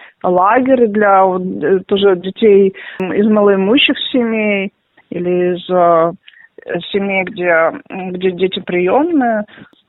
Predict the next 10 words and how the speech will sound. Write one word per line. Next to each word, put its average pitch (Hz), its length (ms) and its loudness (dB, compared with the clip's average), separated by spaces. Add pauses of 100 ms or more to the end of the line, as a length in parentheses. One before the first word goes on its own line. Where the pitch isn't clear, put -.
Он 226 400 -2 (260)
собирает 226 340 0
сейчас 220 160 -8
подарки 202 580 0
тоже 240 240 0
для 196 140 -2
пожилых 196 540 -4
людей 247 280 0
в - 60 -8
социальном 214 640 -2